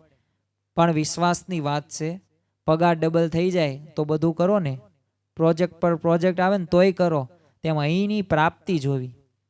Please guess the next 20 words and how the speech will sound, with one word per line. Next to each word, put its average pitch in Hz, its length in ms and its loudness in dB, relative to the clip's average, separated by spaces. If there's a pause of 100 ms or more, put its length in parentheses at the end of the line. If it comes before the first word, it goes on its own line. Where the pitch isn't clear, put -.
(200)
શ્રીજી 151 300 -2
મહારાજ 165 380 0
રાજી 151 340 0
થાય 160 260 0
છે. 160 140 -4
મહારાજ 156 520 0
કહે 185 160 -2
છે 202 100 -8
ને 190 60 -10
કે 170 80 -8
અણુ 180 340 0
જેટલું 185 400 0
કરો 196 300 2
ને 156 200 -4 (360)
તેને 165 200 0
અમે 170 220 2
મેરુ 156 460 2
જેટલું 160 400 -2
માનીએ 151 380 -6
છીએ. - 200 -18